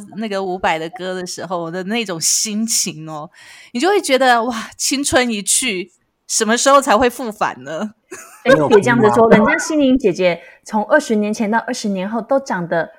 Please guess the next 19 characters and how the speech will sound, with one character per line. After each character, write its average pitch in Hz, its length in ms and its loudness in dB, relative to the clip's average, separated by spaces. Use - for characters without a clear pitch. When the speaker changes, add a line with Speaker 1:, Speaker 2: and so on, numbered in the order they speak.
Speaker 2:
没 254 120 0
有 302 120 2
改 - 200 -2
变 196 320 -2
呢。 160 380 -6
Speaker 3:
哦， 165 160 4
Speaker 1:
哎， 170 80 -4
Speaker 3:
对， 180 220 6
Speaker 1:
这 190 80 6
倒 - 180 2
是。 160 100 2
Speaker 3:
那 143 80 4
真 180 120 -8
的 156 80 -2
是 135 40 -4
很 110 200 -8
厉 123 180 -4
害 117 240 -2
的。 101 300 -10